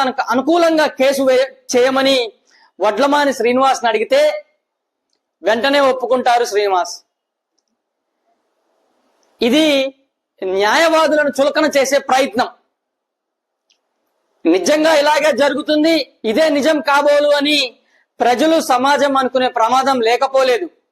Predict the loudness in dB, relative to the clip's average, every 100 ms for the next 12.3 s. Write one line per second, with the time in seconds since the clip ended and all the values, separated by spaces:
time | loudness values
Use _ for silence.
0 | _ _ _ _ _ _ _ _ _ _
1 | _ _ _ -20 -20 -20 -20 _ -4 0
2 | 2 0 0 0 0 0 -2 -2 -2 -2
3 | -2 0 0 2 0 0 0 0 -2 _
4 | _ _ _ _ _ -4 0 0 0 -2
5 | 0 0 2 2 2 0 0 -2 -4 _
6 | _ -4 0 0 2 0 0 0 0 2
7 | 0 -2 -2 0 0 -4 -8 _ _ _
8 | _ _ _ _ -10 -2 0 2 0 0
9 | 0 0 2 0 0 0 0 2 2 0
10 | -2 _ _ _ -4 -4 -2 -2 0 0
11 | 0 -2 0 0 0 0 0 0 0 0
12 | -2 -4